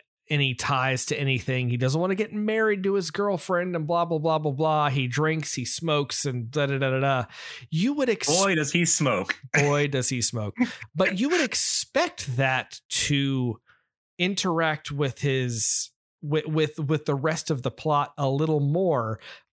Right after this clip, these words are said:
Speaker 1: But I feel like they kinda balanced a line where it was just enough. So, the ba-, the
Speaker 2: He's
Speaker 1: plot
Speaker 2: not, it, it's weird because you, you expect him to be kind of like that Adam Sandler type where you're like, "Okay, he's obnoxious and, like,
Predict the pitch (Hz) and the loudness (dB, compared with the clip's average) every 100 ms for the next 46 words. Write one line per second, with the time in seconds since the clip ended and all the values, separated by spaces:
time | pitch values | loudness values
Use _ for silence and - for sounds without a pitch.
0 | - 196 214 - 349 427 415 381 - 285 | -2 0 0 -2 0 0 -2 -6 -4 -4
1 | 294 294 254 285 - 247 254 269 247 220 | -4 -2 -2 -2 0 0 0 0 0 0
2 | 196 160 147 - - 220 226 - 208 175 | 0 -2 0 2 2 2 0 2 2 2
3 | 147 104 - - - - - 233 - - | 0 -2 -8 -12 -14 -4 0 0 0 -6
4 | - - - - 226 226 233 247 208 - | -6 -6 -12 -14 -6 -2 0 0 0 -2
5 | 208 269 269 320 - 165 208 214 - 185 | 0 2 4 4 4 0 0 0 -2 0
6 | 254 226 208 208 175 196 180 175 - - | 2 2 0 2 2 2 2 2 2 2
7 | 330 330 294 202 170 185 - - 196 196 | 0 0 0 2 2 2 0 0 2 2
8 | 180 143 147 143 135 117 120 - - 135 | 0 0 0 0 -2 -2 -2 -2 -2 0
9 | 139 135 - 143 131 131 123 - 151 139 | 2 2 2 2 2 2 0 0 -2 -2
10 | 135 127 127 123 - 156 143 143 143 147 | 0 2 2 -2 0 -2 0 0 2 0
11 | 143 160 156 156 170 143 131 139 135 127 | 0 2 0 2 0 0 0 2 2 0